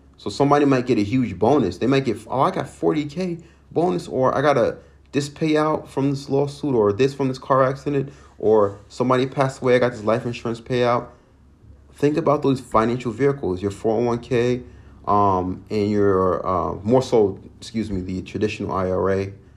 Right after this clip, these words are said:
or the Roth I R A, the S E P, or just your brokerage account. These are mon-, places where you wanna put disposable funds. All right?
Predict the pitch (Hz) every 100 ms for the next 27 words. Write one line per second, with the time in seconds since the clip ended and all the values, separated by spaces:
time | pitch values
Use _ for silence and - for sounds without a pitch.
0 | - - 98 95 92 101 - 98 95 95
1 | 95 - 98 - 92 - 127 101 - -
2 | - - - - - - - 107 107 -
3 | 95 113 151 120 - - 87 - - -
4 | - 110 135 139 113 113 - - - -
5 | 123 113 110 107 98 - - - 107 101
6 | 92 - - 73 - - - - - -
7 | - - - - - 85 92 104 131